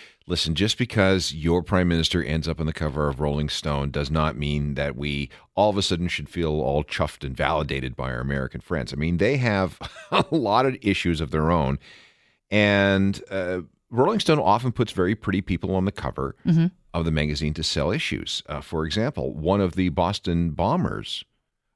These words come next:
Speaker 1: was on the cover of Rolling Stone. They're trying to make a point that even somebody this pretty can be a terrorist.
Speaker 2: Mm.
Speaker 1: Um, so I, it's, it's, they wouldn't do it if they didn't think that,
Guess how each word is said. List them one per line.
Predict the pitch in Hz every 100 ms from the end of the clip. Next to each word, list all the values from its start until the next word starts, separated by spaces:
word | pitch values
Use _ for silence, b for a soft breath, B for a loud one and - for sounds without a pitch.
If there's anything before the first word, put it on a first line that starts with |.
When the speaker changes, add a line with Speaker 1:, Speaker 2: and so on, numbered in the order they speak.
| _
Speaker 1:
was | 82 82 76 -
on | 80 73
the |
cover | - 67 58 60 58
of | - - _ 62
Rolling | 52 53
Stone. | - - 76 - - 50
They're | 65
trying | 67 67
to |
make | 64 64 _ _ -
a |
point | - - 80 78 -
that | 60 -
even | 69 71 71
somebody | 80 69
this | 60 80 -
pretty | - 78 62
can | 65
be | 60
a | 60
terrorist. | - 62 50 - - - _ _ -
Speaker 2:
Mm. | 156 147 -
Speaker 1:
Um, | 78 78 78 80 65 50 73 95
so | - 123
I, | 64 - 90
it's, | 131 -
it's, | 139 139 - - _ -
they | 143 190
wouldn't | 294 330 214 131
do | 196 226
it | 135
if | -
they | 123
didn't | 151 123 104
think | - 170 127 - - _ _ _ _ _ 104
that, | 98 107 101 - -